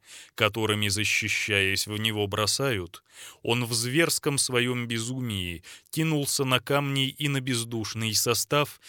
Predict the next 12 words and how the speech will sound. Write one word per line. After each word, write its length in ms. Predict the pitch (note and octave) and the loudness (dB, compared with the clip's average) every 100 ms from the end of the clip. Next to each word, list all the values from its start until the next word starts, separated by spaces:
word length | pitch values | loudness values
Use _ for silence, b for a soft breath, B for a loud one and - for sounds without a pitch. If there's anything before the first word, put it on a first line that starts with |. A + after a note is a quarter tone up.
| B - | B 0
из 160 | C3+ | 2
которого 540 | - D3 E3 D#3+ D3+ D3 | 2 2 2 2 4 2
были 240 | D3 D#3+ | 2 0
построены 800 | D3 C#3 - - C3+ C#3 C3+ C3+ | 2 0 0 0 0 2 0 -2
храмы, 600 | - A#2+ A2+ G2 F2+ E2+ _ | 0 2 2 2 -6 -12 _
в 160 | G2 G2+ | -6 2
надежде 600 | A2 G#2+ A2 G2+ G#2 G2+ | 2 4 2 2 4 2
опустошить 680 | G2 A2 - A2 - C#3+ - | 2 -4 -2 -2 -2 -4 -4
через 440 | - C3 B2 A#2 - | 0 2 4 2 0
то 260 | B2+ A#2 | 4 4
наши 380 | A2+ B2+ C3+ C3 | 4 0 -2 -4
церкви. 680 | - G#2+ G2+ - F2+ F2+ | -4 -2 -4 -6 -16 -18